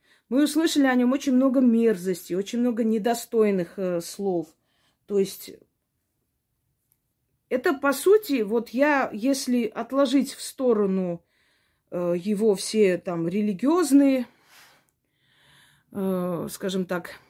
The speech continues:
качества, да, но один из, э,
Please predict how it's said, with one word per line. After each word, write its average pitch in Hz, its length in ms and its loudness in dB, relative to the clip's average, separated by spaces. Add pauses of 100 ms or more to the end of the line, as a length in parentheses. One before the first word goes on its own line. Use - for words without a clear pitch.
качества, 196 640 -2
да, 262 300 -2 (760)
но 202 480 2 (840)
один 220 400 2
из, 254 480 -2
э, 196 420 0